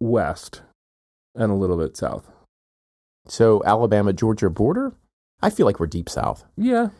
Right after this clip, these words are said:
Speaker 2: We're in Athens, Georgia.
Speaker 1: I mean, I think Alabama and Mississippi are more southern than Georgia is, but
Speaker 2: If you were to draw a line between Atlanta and Charlotte, we are a third of the way, basically, I think, from,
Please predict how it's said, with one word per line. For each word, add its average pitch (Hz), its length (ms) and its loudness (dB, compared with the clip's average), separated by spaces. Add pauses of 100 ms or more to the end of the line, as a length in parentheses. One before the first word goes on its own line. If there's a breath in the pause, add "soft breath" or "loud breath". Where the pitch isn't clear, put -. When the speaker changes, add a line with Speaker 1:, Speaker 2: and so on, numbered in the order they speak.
(140)
Speaker 2:
We're 160 100 6
in 151 40 6
Athens, 175 380 2
Georgia. 71 400 -2
Speaker 1:
I - 20 -2
mean, 202 140 4
I 208 60 2
think 208 140 0
Alabama 151 440 2
and 135 100 0
Mississippi 123 580 -2 (1200 soft breath)
are 127 100 4
more 120 220 2
southern 117 420 -2
than 110 140 0
Georgia 104 300 -2
is, 123 300 -2
but - 120 -4
Speaker 2:
If 98 80 0
you 127 80 8
were 117 80 4
to 117 80 4
draw 131 240 6
a - 20 6
line 123 320 6
between 107 300 2
Atlanta 101 500 2
and 95 100 -2
Charlotte, 85 460 2
we 95 140 0
are 90 100 4
a 80 80 0
third 120 320 4
of 90 80 0
the 85 100 0
way, 62 220 0
basically, 58 480 -4
I 60 60 -6
think, - 180 -6
from, - 460 -6